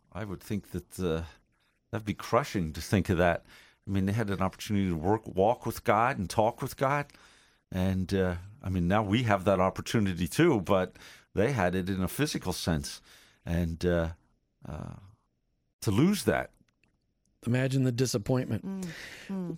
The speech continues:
Speaker 2: Talk to me about some people who have gone through this study, this program, and the impact it's had on their lives.
Speaker 3: Uh, the one that I love to quote, uh, often, I may have done it on the show before, uh,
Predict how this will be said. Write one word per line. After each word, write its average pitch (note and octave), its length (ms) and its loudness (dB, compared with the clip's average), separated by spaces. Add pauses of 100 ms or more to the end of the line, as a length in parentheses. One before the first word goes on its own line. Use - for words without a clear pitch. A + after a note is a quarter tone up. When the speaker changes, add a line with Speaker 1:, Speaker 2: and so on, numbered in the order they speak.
Speaker 2:
Talk A#3+ 220 4
to F4+ 60 2
me E4 60 6
about G#3+ 260 4
some D3+ 380 2 (480)
people D3+ 340 4
who C3+ 100 2
have A#2+ 140 -2
gone C#3+ 300 2
through E3+ 260 2
this C#3+ 220 2
study, - 520 -2 (180)
this C3 200 2
program, A2+ 680 2 (480)
and C3+ 120 4
the D3 140 -2
impact C#3+ 360 2
it's - 120 -4
had B2 140 2
on A#2+ 80 0
their A2+ 100 0
lives. F#2 360 -8 (1080)
Speaker 3:
Uh, G3 220 0
the G#3 140 0
one G#3+ 200 2
that G3+ 140 6
I F#3+ 100 8
love F3+ 340 4
to F#3 120 0
quote, F3+ 480 2
uh, F3 240 4
often, F#3 420 0
I F#3 100 0
may F3+ 200 2
have E3+ 160 -2
done E3+ 160 2
it E3+ 160 0
on F3 100 0
the E3 80 0
show E3 260 0
before, E3 720 0
uh, E3 280 0